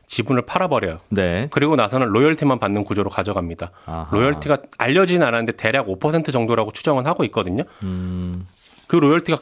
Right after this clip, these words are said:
Speaker 1: 꽤 많습니다.
Speaker 2: 음.
Speaker 1: 이천십구 년 같은 경우에는 거의 뭐 천억 가까이 로열티를 받아갔었고,
Speaker 2: 예.
Speaker 1: 스타벅스 코리아가 독립은 했습니다만 재료는 본사에서 구입을 해야 되거든요.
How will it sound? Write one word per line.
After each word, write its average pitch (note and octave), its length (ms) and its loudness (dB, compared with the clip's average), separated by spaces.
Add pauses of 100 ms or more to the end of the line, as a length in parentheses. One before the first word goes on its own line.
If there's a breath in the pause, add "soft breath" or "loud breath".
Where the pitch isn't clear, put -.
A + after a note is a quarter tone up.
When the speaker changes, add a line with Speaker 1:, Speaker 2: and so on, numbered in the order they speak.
(120)
Speaker 1:
꽤 D4 200 0
많습니다. A#2 720 0
Speaker 2:
음. - 20 -2
Speaker 1:
이천십구 C#3+ 400 -2
년 F#3 100 2
같은 D3+ 220 0
경우에는 B2 380 0
거의 A2 260 -2
뭐 A2+ 220 -2
천억 A3 320 -2
가까이 A2 500 0
로열티를 G2+ 380 -2
받아갔었고, G2+ 840 -2
Speaker 2:
예. F2+ 340 0
Speaker 1:
스타벅스 G3+ 380 0
코리아가 F#3 600 0 (280)
독립은 G3+ 460 4
했습니다만 D#3+ 600 2 (120)
재료는 C3 640 2
본사에서 E3 420 2
구입을 G#2+ 300 0
해야 C#3+ 100 0
되거든요. G2 420 -2